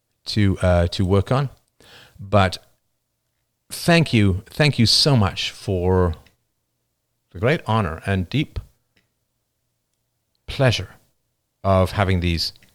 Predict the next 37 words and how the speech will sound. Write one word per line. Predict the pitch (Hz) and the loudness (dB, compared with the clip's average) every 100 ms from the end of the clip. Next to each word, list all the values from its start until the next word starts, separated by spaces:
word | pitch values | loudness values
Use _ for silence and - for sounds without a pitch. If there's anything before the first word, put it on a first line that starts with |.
| _ | _
conversations. | - 82 82 87 82 87 - | -8 -6 -4 -6 -8 -10 -10
I | - | -4
really, | 107 135 156 117 | -4 -2 -2 0
really | 104 92 85 - _ _ _ _ _ _ _ _ | 0 -2 -4 -12 _ _ _ _ _ _ _ _
appreciate | 101 - 107 - 95 | -12 -4 -4 -4 -6
it. | 90 - - | -8 -8 -2
Oh, | 147 | 0
somebody's | 143 143 135 | 0 -4 -4
saying, | - 120 117 107 | -2 -2 0 0
um, | 95 90 87 80 _ _ _ _ _ _ | 0 -2 -4 -8 _ _ _ _ _ _
are | 107 | -2
there | 107 | 0
ways | 123 131 | 2 0
to | - | -2
prevent, | 110 104 107 87 | -4 -2 -2 -4
prevent | - 107 123 | -4 -2 -2
dementia? | 104 110 117 - | 0 0 0 -4
My | 85 87 | -6 -4
dad | 98 95 | -4 -4
is | |
getting | - 92 92 | -4 -4 -2
like | 87 | -4
Joe | - 92 | -4 -6
Biden. | 92 90 85 - - - | -6 -10 -10 -16 -20 -8
I, | 85 | -6
that's | 82 - 80 - | -6 -8 -10 -8
a | |
medical | 78 78 - | -8 -8 -10
question. | - 90 - | -14 -12 -10
I | 80 | -10
don't | 80 | -8
really | 80 | -8
know | 80 | -10
the | 80 | -10
answer | 82 - | -10 -12
to | - | -12
that. | 90 - | -12 -12